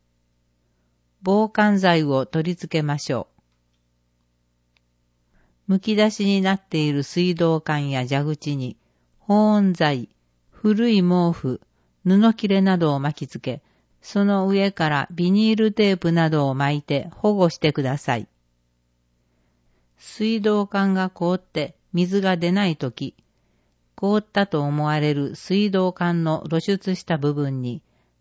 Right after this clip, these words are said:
タオルなどをかぶせ、その上からゆっくりとぬるま湯をかけてください。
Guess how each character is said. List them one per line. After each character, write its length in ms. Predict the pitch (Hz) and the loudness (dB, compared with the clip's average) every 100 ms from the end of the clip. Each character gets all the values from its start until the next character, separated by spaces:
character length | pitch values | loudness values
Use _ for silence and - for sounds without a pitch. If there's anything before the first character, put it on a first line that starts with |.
| - | -2
タ 180 | 202 | 2
オ 100 | 190 | 2
ル 120 | 165 151 | 0 0
な 180 | 143 | -2
ど 160 | 139 127 | 0 -2
を 60 | 120 | -2
か 160 | 131 | -4
ぶ 100 | 151 | -4
せ、 300 | 139 127 110 _ _ _ | -6 -6 -8 _ _ _
そ 200 | - 190 | -2 2
の 200 | 202 202 | 4 2
上 200 | 196 185 | 2 0
か 160 | 175 | 0
ら 200 | 165 160 208 | 0 -2 -4
ゆ 180 | 175 | -4
っ 40 | 175 _ | -4 _
く 140 | - 208 | -2 0
り 100 | 185 | 0
と 220 | - 135 | -2 -2
ぬ 140 | 180 175 | 0 2
る 140 | 196 | 2
ま 160 | 190 185 | 2 2
湯 120 | 185 | 2
を 140 | 175 | 0
か 140 | 170 185 | 0 -2
け 120 | 165 | -2
て 120 | 151 | -4
く 100 | 143 | -4
だ 140 | 131 147 | -4 -4
さ 180 | 135 | -6
い。 140 | 120 | -8